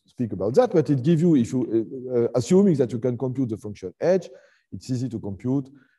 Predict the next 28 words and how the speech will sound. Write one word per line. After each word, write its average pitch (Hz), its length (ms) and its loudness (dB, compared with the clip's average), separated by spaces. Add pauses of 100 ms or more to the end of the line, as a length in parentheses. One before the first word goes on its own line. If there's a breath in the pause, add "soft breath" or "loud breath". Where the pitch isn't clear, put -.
(180 soft breath)
uh, 90 500 -4 (140)
a 98 100 -4
function, 117 640 -4 (160)
uh, 82 460 -10 (500 soft breath)
uh, 87 100 -14
g. 202 280 6
So 151 180 4
it, 135 140 2
which 139 180 0
means 196 180 4
that 135 140 4
the 131 80 2
good 165 220 4
news 247 320 4
is 143 120 0
that 135 140 2
in 139 140 -2
fact, 160 240 2
because 143 320 0 (100)
computing 185 480 4
L 160 120 6
of 151 120 0
g 165 180 0
is, 127 140 -2
is 123 400 -2
in 123 100 -2
generally 123 460 0
easy, 190 420 2